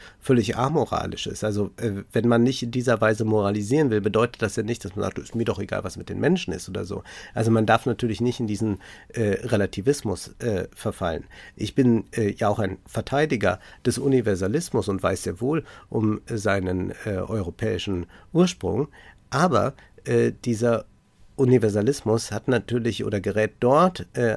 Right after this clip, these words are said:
an Grenzen, wo die, äh, Gewalt des Faktischen so dominant ist. Und, äh, deswegen sind wir da in einer ganz heiklen Situation, zumal,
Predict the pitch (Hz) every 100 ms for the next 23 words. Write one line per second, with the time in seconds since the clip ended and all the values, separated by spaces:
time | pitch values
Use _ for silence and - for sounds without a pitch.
0 | - 107 - 127 156 175 - 127 147 -
1 | - - 110 113 123 113 113 113 - 117
2 | 101 101 104 120 123 113 - 143 - 120
3 | - 113 110 - 110 113 107 104 123 110
4 | 110 110 151 170 - - - - - 110
5 | 113 107 - - 107 101 - 110 - 131
6 | 123 131 - - - - 135 139 113 117
7 | 123 110 113 110 120 - 131 131 127 113
8 | 107 113 - 123 143 123 113 117 131